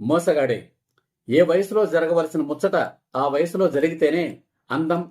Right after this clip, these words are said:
ఆనందం. అదే జీవితం. వైవాహిక జీవితంలో చేజారిపోయిన ఒక్క క్షణం కూడా తిరిగి రాదు. ఒకప్పుడు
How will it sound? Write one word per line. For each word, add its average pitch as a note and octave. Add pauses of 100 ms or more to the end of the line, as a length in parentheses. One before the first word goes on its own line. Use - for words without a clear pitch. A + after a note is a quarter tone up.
ఆనందం. B2 (400)
అదే F#3
జీవితం. D3+ (720)
వైవాహిక F3+
జీవితంలో E3 (440)
చేజారిపోయిన D#3+ (300)
ఒక్క E3+
క్షణం F#3
కూడా F3
తిరిగి D3
రాదు. A#2+ (540)
ఒకప్పుడు D#3